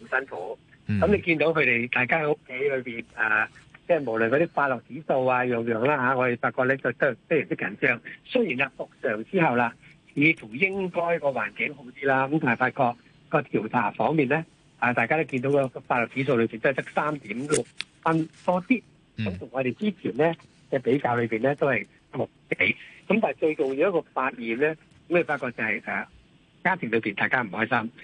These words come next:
Speaker 2: 好。
Speaker 1: 噉仍然係，呃，啲家長就非常之關注大家嗰個嘅子女嘅教育啊，各方面啦，咁同埋個精神健康嗰個壓力呢，
Speaker 2: 嗯。
Speaker 1: 係非常之大。
Speaker 2: 嗯，嗯，嗯。我見你
Speaker 1: 呢個呢，就，嗯。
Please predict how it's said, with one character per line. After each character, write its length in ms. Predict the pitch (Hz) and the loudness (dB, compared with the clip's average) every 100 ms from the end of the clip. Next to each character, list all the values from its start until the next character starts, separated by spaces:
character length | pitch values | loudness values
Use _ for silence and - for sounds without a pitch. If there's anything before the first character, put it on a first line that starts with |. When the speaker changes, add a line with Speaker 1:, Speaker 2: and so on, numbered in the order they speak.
| - - | -20 -12
Speaker 2:
好。 100 | - | -4
Speaker 1:
噉 80 | 143 | 4
仍 560 | 202 175 110 110 110 110 | 4 4 0 -6 -8 -6
然 120 | 120 | -2
係， 220 | 123 123 127 | 2 2 2
呃， 260 | 127 127 | 0 -2
啲 220 | - 190 | 0 0
家 140 | 185 185 | 2 -2
長 180 | 147 147 | -2 -2
就 100 | 123 - | -2 0
非 200 | 208 165 | 2 2
常 120 | 127 | 0
之 120 | 170 | -2
關 400 | 175 180 214 196 | 0 0 0 -2
注 180 | 156 143 | 0 0
大 120 | 131 123 | 2 2
家 220 | 165 170 | 2 2
嗰 140 | 147 | 2
個 120 | 147 139 131 - _ _ | 2 0 0 -8 _ _
嘅 140 | 143 135 | -2 -2
子 60 | - - | -4 -4
女 140 | 156 | 0
嘅 360 | 160 139 135 123 139 | 2 2 0 -2 0
教 220 | 135 147 | 0 2
育 100 | 131 | 0
啊， 120 | 139 131 | 0 -2
各 120 | 143 | -2
方 240 | 131 160 | 0 0
面 160 | 151 110 | 0 0
啦， 180 | 151 165 | 0 -2
咁 100 | - 190 | -2 -2
同 100 | 151 | 0
埋 60 | |
個 100 | 117 | -2
精 240 | 131 220 196 | 0 0 0
神 160 | 110 - | -6 -10
健 140 | 123 120 | -8 -4
康 260 | 180 180 | 0 0
嗰 160 | 170 151 | 2 0
個 60 | 131 | 2
壓 140 | 127 | 0
力 180 | 123 117 | 2 2
呢， 80 | 143 - - - | 2 0 -6 -4
Speaker 2:
嗯。 120 | 110 98 | -2 0
Speaker 1:
係 20 | |
非 120 | 143 | -2
常 100 | 95 | -2
之 100 | - | -2
大。 300 | 123 98 - - - _ _ | 0 0 0 -4 -12 _ _
Speaker 2:
嗯， 180 | 123 107 | 2 2
嗯， 100 | 107 95 | 0 -2
嗯。 60 | 98 - - - | -4 -10 -6 0
我 80 | 165 | 4
見 160 | 196 | 4
你 60 | 170 | 4
Speaker 1:
呢 80 | 175 | 2
個 240 | 143 139 | 0 0
呢， 100 | 156 | 0
就， 160 | - - _ _ - | -4 -14 _ _ -10
嗯。 240 | 127 | -10